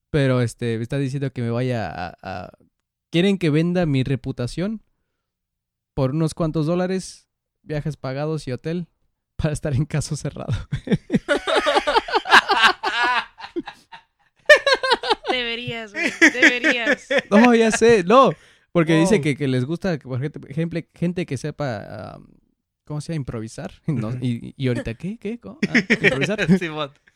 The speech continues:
Speaker 1: Que, que, que hay gente que improvise, que no sé qué, bla, bla, bla, y, o sea, gente que ni siquiera ni al caso, güey, pero mi amiga dice, "Ah, pues te desenvuelves bien y todo", y ella trabaja como para ese pinche casting y todo eso, madre.
Speaker 3: Ujú.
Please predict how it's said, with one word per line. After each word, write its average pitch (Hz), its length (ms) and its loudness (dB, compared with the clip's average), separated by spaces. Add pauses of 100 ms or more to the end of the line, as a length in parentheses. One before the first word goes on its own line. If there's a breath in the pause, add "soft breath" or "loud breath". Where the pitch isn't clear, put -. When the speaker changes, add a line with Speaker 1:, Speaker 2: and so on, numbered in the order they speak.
(220)
Speaker 1:
Que, 135 420 0
que, 139 120 -12
que 156 140 -2
hay 156 100 0
gente 156 240 -2
que 117 100 -8
improvise, 156 640 -6
que - 120 -14
no - 120 -12
sé - 120 -20
qué, 73 200 -8
bla, - 100 -8
bla, 101 140 -8
bla, 175 300 -6
y, 117 320 -8 (480)
o 160 120 2
sea, 147 300 0 (180)
gente 240 380 2
que 156 260 2
ni 147 320 0
siquiera 190 400 -2
ni 175 100 -2
al 147 100 -4
caso, 175 240 -4
güey, 180 100 -2
pero 127 300 0
mi 123 120 -4
amiga 156 200 0
dice, 151 180 -2
"Ah, 320 120 -10
pues 214 160 -8
te - 140 -10
desenvuelves 196 500 -6
bien 202 160 -6
y 180 60 -8
todo", 190 240 -4
y 127 180 -4
ella 147 200 -4
trabaja 135 280 -6
como 117 240 -10
para 123 180 -10
ese 135 120 -6
pinche - 320 -12
casting 123 360 -10
y - 20 -14
todo 139 160 -6
eso, 147 140 -8
madre. - 280 -8
Speaker 3:
Ujú. 131 260 -8